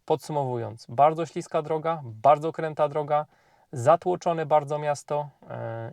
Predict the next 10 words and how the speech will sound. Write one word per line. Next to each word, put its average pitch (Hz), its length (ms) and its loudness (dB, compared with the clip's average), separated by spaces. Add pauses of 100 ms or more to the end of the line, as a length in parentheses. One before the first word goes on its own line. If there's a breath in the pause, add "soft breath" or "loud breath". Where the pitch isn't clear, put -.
i 151 260 -8 (280)
autostrada, 127 720 0 (220)
szybka - 360 -6
jazda 127 380 -4 (100)
zatłoczona. 123 580 -6
Wtedy 147 280 -6
rekuperacja 131 600 -6
na 113 100 -6
maksa. 110 340 -8 (720 loud breath)
E, 113 580 -6